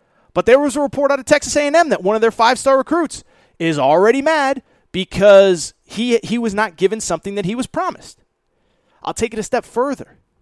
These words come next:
You know what's really scary? Some of these kids, because, and none of us do, by the way, right? I, I mean, I'm just gonna say it. I have an agent, and I have an agent specifically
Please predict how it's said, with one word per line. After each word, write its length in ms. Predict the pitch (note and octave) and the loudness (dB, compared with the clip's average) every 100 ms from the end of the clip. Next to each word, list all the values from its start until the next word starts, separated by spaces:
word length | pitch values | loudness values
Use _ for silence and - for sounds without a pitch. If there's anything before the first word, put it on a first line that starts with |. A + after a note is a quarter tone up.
| _ _ _ _ - | _ _ _ _ -14
You 100 | D#3 | -6
know 100 | A3+ | -4
what's 180 | C4 D#3 | -6 -8
really 380 | C3+ G3+ C4+ | -2 -2 -2
scary? 560 | C4 - C#4 D4 D#4+ C#4+ _ _ _ _ _ _ _ _ _ _ - | -8 -8 -6 -6 -8 -14 _ _ _ _ _ _ _ _ _ _ -4
Some 180 | B3+ | -2
of 60 | D#4 | -2
these 160 | D4 - | -4 -4
kids, 380 | B3+ B3+ - _ _ - | -4 -4 -8 _ _ -6
because, 840 | G#3+ - - - G#3 D#3+ F#3+ - - | -6 -6 -6 -2 0 0 -2 -8 -8
and 220 | G#3 G3+ - | -8 -8 -2
none 220 | G#3+ D#4+ | 0 2
of 100 | D#3+ | 0
us 160 | C#3+ | -4
do, 140 | - B2+ | -6 -10
by 140 | A2+ | -8
the 60 | A#2 | -6
way, 100 | A#2+ | -2
right? 200 | D#3 G3 | 0 0
I, 120 | - F#3+ | -2 -4
I 60 | F#3+ | -4
mean, 200 | G3+ E3+ _ _ - | -6 -8 _ _ -8
I'm 80 | |
just 140 | A#3+ G3 | -6 -6
gonna 80 | E3 | -6
say 180 | D3+ | -2
it. 120 | F3 - | -4 -2
I 160 | F3 A#3+ | 0 2
have 200 | G3+ E3 | 0 -2
an 80 | |
agent, 320 | C#3+ C#3+ G#3 - | -6 -4 -4 -4
and 140 | G3+ | -4
I 60 | G3 | -2
have 180 | F#3+ A3 | -2 -2
an 80 | F#3 | -2
agent 360 | C4 A3+ F#3+ | -4 -6 -8
specifically 840 | - - E3+ - D#4 A3 D3 C#3+ | -8 -10 -8 -8 -8 -8 -8 -10